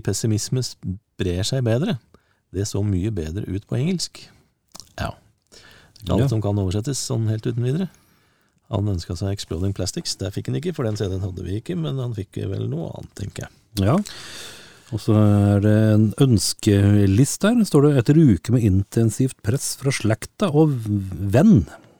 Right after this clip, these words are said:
Speaker 2: Han har bare én venn. <laughs> «Så legger jeg herved fram årets ønskeliste til jul,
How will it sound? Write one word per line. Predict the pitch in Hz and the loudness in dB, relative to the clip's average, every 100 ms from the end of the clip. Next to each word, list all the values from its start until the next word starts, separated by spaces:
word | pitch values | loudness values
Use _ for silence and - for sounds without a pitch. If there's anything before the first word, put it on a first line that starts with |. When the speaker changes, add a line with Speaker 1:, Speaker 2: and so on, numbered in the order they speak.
| _ _ _ _ | _ _ _ _
Speaker 2:
Han | 98 | -4
har | 98 | -2
bare | 98 95 | -2 -2
én | 98 113 110 | 2 4 4
venn. | 98 82 - - | 4 0 -4 -8
<laughs> | - - - - - - | -6 -6 -8 -12 -16 -16
«Så | - 107 | -2 2
legger | 104 110 | 4 4
jeg | 98 | 4
herved | 101 104 | 2 4
fram | 101 104 | 2 4
årets | 95 113 | 2 4
ønskeliste | 139 104 107 110 - 151 | 4 2 2 0 2 0
til | 120 135 | 4 4
jul, | 139 120 156 139 | 6 6 8 6